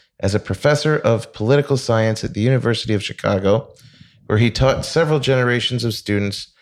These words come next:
and published fifteen books. That's a lot of books. Um, trained in the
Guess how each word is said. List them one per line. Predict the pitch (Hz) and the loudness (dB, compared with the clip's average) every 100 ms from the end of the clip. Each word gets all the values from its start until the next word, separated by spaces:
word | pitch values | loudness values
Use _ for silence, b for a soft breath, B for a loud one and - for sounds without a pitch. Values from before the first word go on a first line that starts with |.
| b b _ | b b _
and | 95 | -6
published | - 120 117 113 - - | 0 0 2 -2 -6 -14
fifteen | - 165 - - 170 147 | -6 -6 -4 -2 0 2
books. | 156 120 - - - | 2 0 -4 -16 -18
That's | - | -12
a | 113 | -6
lot | 113 | -4
of | 113 | -4
books. | 131 127 - - _ _ _ _ _ _ _ _ _ - | -6 -8 -12 -20 _ _ _ _ _ _ _ _ _ -10
Um, | - 110 107 107 104 101 _ | 0 2 4 2 0 -4 _
trained | - 147 160 170 147 | -2 0 2 0 -2
in | - 120 | 0 2
the | 110 | 4